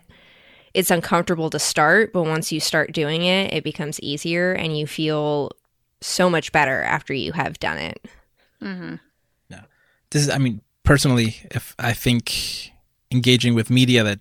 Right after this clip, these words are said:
Speaker 3: covers these topics is a good way to do that. Um,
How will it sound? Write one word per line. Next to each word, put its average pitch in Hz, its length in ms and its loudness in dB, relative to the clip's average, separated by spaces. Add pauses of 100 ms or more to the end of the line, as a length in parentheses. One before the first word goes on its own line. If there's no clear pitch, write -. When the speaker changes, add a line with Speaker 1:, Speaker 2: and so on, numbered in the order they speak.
(140)
Speaker 3:
covers 107 300 -2
these 104 160 -8
topics - 420 -6
is 101 140 -2
a 101 40 -2
good 101 200 -4
way 98 120 -2
to 98 160 -8
do 95 160 -6
that. 95 220 -6 (880)
Um, 101 500 -6